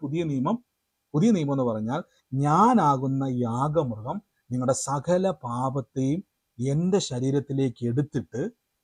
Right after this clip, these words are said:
നിങ്ങൾക്ക് കിട്ടേണ്ട മുഴുവൻ ശിക്ഷയും തകർച്ചയും രോഗവും ദാരിദ്ര്യവും നിന്ദയും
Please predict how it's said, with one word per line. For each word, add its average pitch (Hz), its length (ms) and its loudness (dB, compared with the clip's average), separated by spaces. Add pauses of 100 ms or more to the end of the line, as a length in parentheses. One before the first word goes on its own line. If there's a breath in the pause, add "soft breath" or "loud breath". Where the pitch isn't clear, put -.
(100)
നിങ്ങൾക്ക് 147 520 -2
കിട്ടേണ്ട 139 460 -4
മുഴുവൻ 131 540 -2
ശിക്ഷയും 127 680 -6
തകർച്ചയും 131 580 -4
രോഗവും 131 640 -2
ദാരിദ്ര്യവും 123 720 -6
നിന്ദയും 131 500 -6